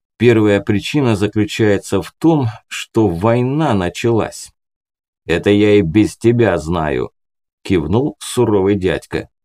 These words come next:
"Вскоре после твоего ухода государство Марс вернуло всякую дипломатическую деятельность и эвакуировало посольство,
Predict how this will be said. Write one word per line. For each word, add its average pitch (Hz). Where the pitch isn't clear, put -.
"Вскоре 113
после 113
твоего 101
ухода 95
государство 107
Марс 120
вернуло 104
всякую 104
дипломатическую 101
деятельность 92
и 120
эвакуировало 110
посольство, 101